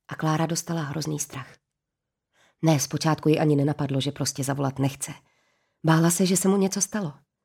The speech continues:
Viděla ho zraněného pod koly auta, ležícího v bezvědomí v nemocnici.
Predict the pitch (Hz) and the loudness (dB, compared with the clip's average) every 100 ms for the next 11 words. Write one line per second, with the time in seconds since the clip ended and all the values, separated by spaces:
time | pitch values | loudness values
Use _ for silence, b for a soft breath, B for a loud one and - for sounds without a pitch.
0 | _ _ _ _ - 175 165 175 165 170 | _ _ _ _ 0 2 6 6 6 4
1 | 151 170 175 170 165 160 156 170 - 165 | 6 8 8 8 6 4 0 -2 0 2
2 | 160 165 185 185 151 151 175 165 170 165 | 4 2 0 -2 -4 4 4 6 0 0
3 | 151 143 165 165 170 170 160 165 180 185 | 0 2 2 4 6 6 4 4 2 -2
4 | 170 - - | -6 -8 -12